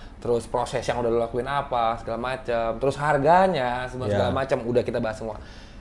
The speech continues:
Speaker 1: Yang mau gue bahas lagi itu adalah waktu pengerjaannya. Kadang-kadang ada orang yang, "Mas jangan lama-lama dong." Karena mobilnya mungkin cuma salah satunya. Kita juga nggak usah nyalain ya Dan ya.
Speaker 2: Mm-mm.
Speaker 1: Mungkin gitu.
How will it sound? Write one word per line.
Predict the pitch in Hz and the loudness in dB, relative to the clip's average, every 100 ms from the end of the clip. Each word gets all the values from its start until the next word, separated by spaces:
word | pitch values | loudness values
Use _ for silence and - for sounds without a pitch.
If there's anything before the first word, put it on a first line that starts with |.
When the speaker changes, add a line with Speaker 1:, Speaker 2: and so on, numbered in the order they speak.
| - - - - | -18 -18 -16 -12
Speaker 1:
Yang | 104 | -12
mau | 110 110 | -10 -8
gue | 107 110 | -6 -6
bahas | 113 113 | -6 -8
lagi | 113 135 | -6 -4
itu | 170 | -4
adalah | 120 113 139 | -4 -6 -4
waktu | 147 170 - - | -2 -2 -2 -4
pengerjaannya. | 156 135 123 113 107 - - - - - | -4 -6 -6 -8 -12 -16 -16 -18 -18 -14
Kadang-kadang | - 147 135 214 247 | -6 -4 -2 -4 -2
ada | 170 | 0
orang | 143 226 214 | 0 -2 -4
yang, | 147 - - - - | -8 -10 -16 -16 -12
"Mas | 143 - | -12 -10
jangan | 110 110 | -12 -12
lama-lama | 107 123 160 | -12 -12 -10
dong." | 165 190 190 185 151 - - - - - - - - | -8 -6 -8 -10 -12 -16 -18 -18 -16 -16 -16 -16 -14
Karena | - 131 | -12 -8
mobilnya | 175 131 160 | -6 -2 0
mungkin | 185 214 | 0 0
cuma | 208 | -4
salah | 139 123 | -6 -6
satunya. | 117 120 123 127 | -6 -6 -8 -8
Kita | 120 165 | -2 0
juga | 233 | 0
nggak | 147 | 0
usah | - | -2
nyalain | 120 143 | 2 2
ya | 160 | 4
Dan | 120 | 2
ya. | 117 151 | 2 0
Speaker 2:
Mm-mm. | 143 131 139 104 | -2 -2 -2 -4
Speaker 1:
Mungkin | 110 101 123 120 113 | -8 -4 -2 -2 -4
gitu. | 107 107 | -6 -4